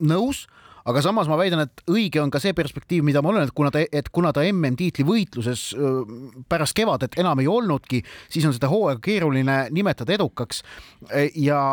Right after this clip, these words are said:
ja ma arvan, et mõlemad perspektiivid tegelikult kehtivadki, et üks on emotsionaalne lähenemine, et kuna M M-tiitli võitluse sees ei olnud, siis, siis on,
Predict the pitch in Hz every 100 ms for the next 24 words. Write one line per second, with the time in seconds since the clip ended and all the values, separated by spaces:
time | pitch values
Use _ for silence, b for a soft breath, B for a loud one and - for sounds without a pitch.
0 | 143 151 160 220 165 147 214 190 135 143
1 | - 131 208 170 175 160 135 - 214 180
2 | 113 98 113 - 220 - 143 156 156 151
3 | 214 285 220 175 170 160 147 147 139 B
4 | B 139 - 165 196 202 143 156 151 190
5 | 208 139 123 170 202 139 190 233 175 143
6 | 151 139 - 160 160 147